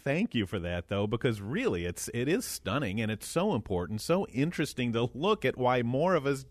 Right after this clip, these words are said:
don't do it. And one of the most common reasons given is that most of us don't want to go to a gym. But here's the thing. Exercise doesn't just happen in a gym. What you choose to do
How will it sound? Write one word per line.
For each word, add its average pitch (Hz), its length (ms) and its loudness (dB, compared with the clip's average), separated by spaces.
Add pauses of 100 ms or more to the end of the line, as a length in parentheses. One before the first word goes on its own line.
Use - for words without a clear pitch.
don't 147 260 2 (120)
do 240 200 2
it. 98 140 4 (460)
And 110 120 0
one 143 100 2
of 143 80 6
the 135 60 4
most 127 200 4
common 226 400 0
reasons 120 380 2
given 92 320 0
is 107 140 0
that 98 180 2
most 98 380 2
of 82 100 -2
us 101 160 -2
don't 90 380 -2
want 90 240 -2
to 80 60 -2
go 98 200 2
to 82 160 2
a 78 60 -2
gym. 90 440 2
But 98 140 2
here's 214 200 2
the 139 60 2
thing. 117 360 2 (360)
Exercise 156 540 2
doesn't 120 320 4
just 113 280 2
happen 101 360 0
in 76 140 -2
a 73 40 -4
gym. 67 380 -6 (380)
What 113 120 0
you 117 120 0
choose 180 440 2
to 135 100 2
do 117 320 6